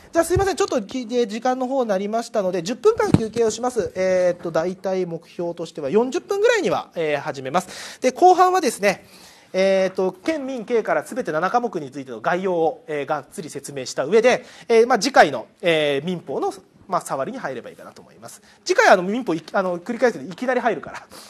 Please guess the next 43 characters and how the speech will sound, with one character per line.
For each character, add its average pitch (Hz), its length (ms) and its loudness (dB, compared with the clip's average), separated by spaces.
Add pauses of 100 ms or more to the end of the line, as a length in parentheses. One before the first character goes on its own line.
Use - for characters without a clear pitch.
(140)
ら。 170 80 -2
う 139 80 -4
ん、 127 100 -14
今 240 120 2
日 - 20 2
で 139 80 0
も 127 100 -10
う - 20 -18
こ 127 60 -10
の 117 140 -10
ガ 156 160 -2
イ 151 40 -2
ダ 147 80 -4
ン 135 60 -6
ス - 40 -20
的 131 100 -14
な 107 60 -14
の - 20 -14
は 92 60 -14
終 95 40 -14
わ 101 60 -14
り 90 60 -16
ま - 40 -18
す - 80 -20
か - 80 -20
ら - 60 -20
ね。 - 100 -20 (560)
は 277 120 6
い、 269 140 -4
じ 302 80 4
ゃ 277 40 10
あ 202 100 6
休 175 180 -10
憩 135 140 -6
し - 100 -14
ま 117 300 -12
す。 - 160 -20
じ 247 60 -4
ゃ - 20 -6
あ 202 60 -10
十 165 80 -16
分 190 160 -20
間。 139 120 -18